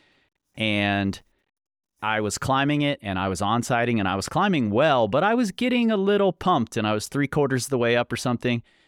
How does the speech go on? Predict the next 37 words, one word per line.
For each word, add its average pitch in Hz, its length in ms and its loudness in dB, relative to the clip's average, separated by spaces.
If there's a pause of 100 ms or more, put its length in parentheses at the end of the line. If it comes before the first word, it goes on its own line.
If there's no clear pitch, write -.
(120)
And 98 180 -4
someone 170 540 2
on 175 140 2
the 170 80 0
ground 143 480 0
said, 104 680 0 (800)
"Get 127 140 0
a 131 40 2
good 131 260 -2
shake - 400 0
there." 101 460 0 (880)
And 107 160 -2
the 107 60 -4
first - 480 -4
thought 147 180 0
in 139 60 -2
my 127 120 0
head 135 240 0
was, 98 340 -2 (320)
"I'm 110 200 0
not 110 200 0
at 90 140 -2
a 78 40 -8
hold 127 320 0
where 90 140 -2
I 82 80 -4
can - 160 -18
shake." - 640 -6 (680)
And 104 160 -2
I 98 100 0
looked 101 440 -4
down, 104 720 -2 (160)
and 104 120 -2
I 104 60 0
had 101 220 -4
just 127 420 -2
missed 107 720 0